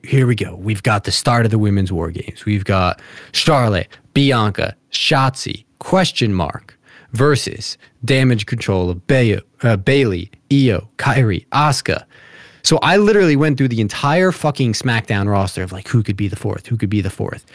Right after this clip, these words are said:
So obviously my, my mind at first went to Jade. I was like, "Oh, so, you know, w-, we've, we've been seeing rumors that it'll be Raw that she ends up on, but,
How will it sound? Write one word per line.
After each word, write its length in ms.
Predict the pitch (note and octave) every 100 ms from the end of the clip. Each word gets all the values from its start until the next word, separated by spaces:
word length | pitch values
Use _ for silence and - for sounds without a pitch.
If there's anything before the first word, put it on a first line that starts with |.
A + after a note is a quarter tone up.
| - -
So 180 | B2+
obviously 540 | B2 E3 E3+ E3+ - D3
my, 180 | C3+ -
my 200 | B2+ A#2+
mind 440 | A2+ A2 G#2+ G#2+ -
at 180 | A2+
first 480 | - C3 G#2 F#2+ -
went 220 | A2 G2+ G2
to 60 |
Jade. 440 | F2+ F2 D#2 - - _ - -
I 60 |
was 100 | F2+
like, 200 | G2 D#2+
"Oh, 280 | A#2 D3+ F#2 -
so, 420 | - G#2 F#2 F2+
you 120 | G2
know, 340 | G2 F#2 F2+ - _ - -
w-, 240 | G2 - -
we've, 360 | A2 G2+ -
we've 220 | A2 G2
been 180 | G2+ F2+
seeing 400 | - A3 F3 A2+ -
rumors 440 | C3 A2+ A2 G#2+
that 280 | A2 G2 -
it'll 160 | B2 G#2+
be 380 | G2+ F#2+ F2+ B2
Raw 360 | A2 F#2+ F2+
that 180 | F2 D#2+
she 160 | - G2
ends 180 | F2+ F2+
up 160 | F2
on, 240 | F2 F2+ G2
but, 300 | G2 F2